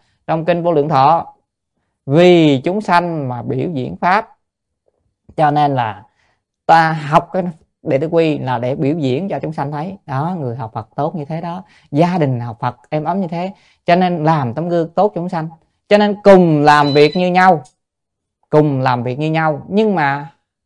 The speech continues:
phước báo khác nhau. Một bên phước nhỏ, bên phước lớn. Quý vị thấy, cho nên phải học theo trình tự nó cũng có tốt, nhưng mà phải học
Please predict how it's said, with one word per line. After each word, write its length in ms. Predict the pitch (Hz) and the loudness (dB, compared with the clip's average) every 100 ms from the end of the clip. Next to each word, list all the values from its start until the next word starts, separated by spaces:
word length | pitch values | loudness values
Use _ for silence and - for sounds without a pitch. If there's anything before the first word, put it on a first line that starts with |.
| _ | _
phước 260 | 170 302 - | -6 -6 -6
báo 380 | 139 147 180 - _ _ _ - 131 127 | -6 -4 -8 -14 _ _ _ -14 -14 -12
khác 340 | - 151 156 135 | -10 -10 -10 -14
nhau. 200 | 120 110 _ _ _ | -14 -16 _ _ _
Một 160 | 147 165 | 0 4
bên 260 | 170 156 | 2 2
phước 280 | 156 202 202 | 0 0 0
nhỏ, 360 | 123 113 143 - | -6 -8 -10 -6
bên 200 | 139 120 | -6 -4
phước 200 | 110 143 | -8 -6
lớn. 200 | 127 139 - _ _ _ _ | -8 -8 -16 _ _ _ _
Quý 120 | 214 | 4
vị 80 | 170 | 6
thấy, 280 | 160 175 196 _ _ | 4 -2 -4 _ _
cho 80 | 214 | 2
nên 180 | 220 196 | 4 2
phải 120 | 185 | 2
học 260 | 175 165 - | 2 0 2
theo 120 | 220 | 0
trình 300 | 202 185 165 | 2 0 0
tự 500 | 156 160 180 190 185 175 160 156 156 | 2 2 2 2 0 -4 -6 -6 -4
nó 100 | 185 | -6
cũng 260 | 208 190 220 | -4 -4 -2
có 220 | 226 254 | -2 -2
tốt, 520 | - 220 247 285 - - | 0 6 6 4 -4 -4
nhưng 200 | 214 208 | -2 0
mà 280 | 165 160 175 - | 0 -2 -8 -6
phải 140 | 165 | -6
học 440 | 156 139 127 - | -6 -6 -6 -8